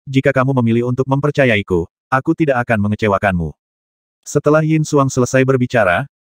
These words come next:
pipinya memerah, yang sebenarnya merupakan ciri khas seorang wanita kecil. Ini membuat orang-orang di bawah melihatnya,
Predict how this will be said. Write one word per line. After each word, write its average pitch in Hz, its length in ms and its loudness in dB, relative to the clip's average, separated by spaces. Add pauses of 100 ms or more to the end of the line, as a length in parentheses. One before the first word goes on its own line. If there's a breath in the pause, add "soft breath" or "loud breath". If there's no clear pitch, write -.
(120)
pipinya 156 320 2
memerah, 120 400 0 (200)
yang 151 160 2
sebenarnya 113 440 2
merupakan 113 480 0
ciri 123 280 0
khas - 280 -6
seorang 131 240 2
wanita 110 400 0
kecil. 85 400 -4 (640)
Ini 165 240 0
membuat 139 400 2
orang-orang 127 440 0
di 120 120 0
bawah 117 240 2
melihatnya, 127 600 -2